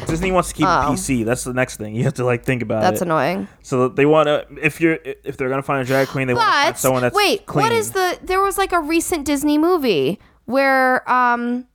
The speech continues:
Speaker 2: I think the guys were gay or something.
Speaker 1: I don't know what you're
Speaker 2: What
Speaker 1: talking
Speaker 2: was
Speaker 1: about.
Speaker 2: that? There was, oh my gosh. Like, a few years ago, and it was this controversy.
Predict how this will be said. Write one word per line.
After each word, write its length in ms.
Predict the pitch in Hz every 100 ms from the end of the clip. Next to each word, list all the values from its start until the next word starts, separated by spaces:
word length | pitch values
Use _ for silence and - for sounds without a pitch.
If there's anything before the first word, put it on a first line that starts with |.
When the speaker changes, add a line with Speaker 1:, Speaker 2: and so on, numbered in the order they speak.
| _ -
Speaker 2:
I 80 | 254
think 180 | 339 294
the 80 | 269
guys 360 | 262 294 320
were 100 | 277
gay 300 | 214 214 175
or 100 | 165
something. 640 | - 185 175 170 127 87 95 _ _ _ _ _ _ _ _
Speaker 1:
I 120 | 98
don't 340 | 95 92 139 -
know 120 | 78
what 120 | 113
you're 80 | 240
Speaker 2:
What 80 | 370
Speaker 1:
talking 100 | 294
Speaker 2:
was 200 | 370 381
Speaker 1:
about. 80 | 370
Speaker 2:
that? 160 | 277 -
There 140 | 277
was, 200 | 302 302 -
oh 120 | 320
my 160 | 339 320
gosh. 680 | 330 320 294 214 - - - _ _ _ _ _
Like, 160 | - 269
a 60 | 311
few 280 | - 311
years 420 | 359 330 339 330 311
ago, 540 | 277 285 226 220 214
and 80 | -
it 40 | 254
was 120 | 254
this 160 | 247
controversy. 1120 | - - 302 320 311 240 226 226 240 202 190